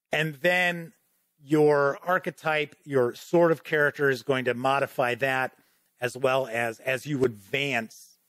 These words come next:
which I'm not looking at having levels, I'm looking at having ranks,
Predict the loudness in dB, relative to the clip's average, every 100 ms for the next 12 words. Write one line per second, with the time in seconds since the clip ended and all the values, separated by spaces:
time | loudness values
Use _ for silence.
0 | _ _ _ _ _ _ -6 -6 -8 -4
1 | -2 0 -2 0 -2 0 -2 -4 -2 -2
2 | 2 2 2 -2 0 -2 -2 -4 -2 -4
3 | -8 -10 -4 -2 -2 -6 -18 -20